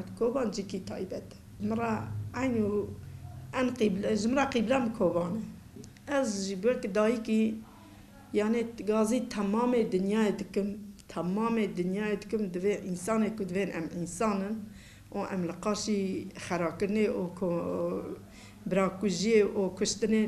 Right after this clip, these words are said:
ترش و تالان کرنه نه. چوا وقتا کو کوبانش دست داعش خلاص کرن سفر بگریک چه بو؟ از دخوازم بوی، بوی رحی دیسا ملت ما اوی دویلا یابانجیا انسان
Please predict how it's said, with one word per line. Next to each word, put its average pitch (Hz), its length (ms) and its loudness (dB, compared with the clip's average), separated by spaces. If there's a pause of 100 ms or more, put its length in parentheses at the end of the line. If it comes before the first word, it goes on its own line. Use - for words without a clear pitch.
ترش 220 240 0
و 214 40 -2
تالان 185 380 -2
کرنه 196 380 -2
نه. 190 200 -6 (600)
چوا 247 400 6
وقتا 220 340 2
کو 220 180 -4
کوبانش 214 720 2
دست 214 220 2
داعش 214 500 2 (160)
خلاص 208 320 2 (100)
کرن 208 280 2 (360)
سفر 175 440 -2
بگریک 175 440 0
چه 196 180 2
بو؟ 185 180 -2 (800)
از 180 180 -2
دخوازم 185 460 2
بوی، 220 540 4 (100)
بوی 220 260 2
رحی 240 540 0 (500)
دیسا 220 280 -2 (540)
ملت 202 500 0
ما 240 340 2 (500)
اوی 226 320 6
دویلا 214 720 6
یابانجیا 196 800 2 (260)
انسان 262 420 2